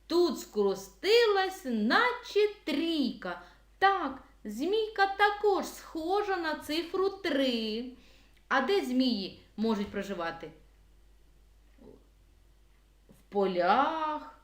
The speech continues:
степах, біля морів, річок.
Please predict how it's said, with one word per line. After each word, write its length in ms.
степах, 1300
біля 580
морів, 800
річок. 840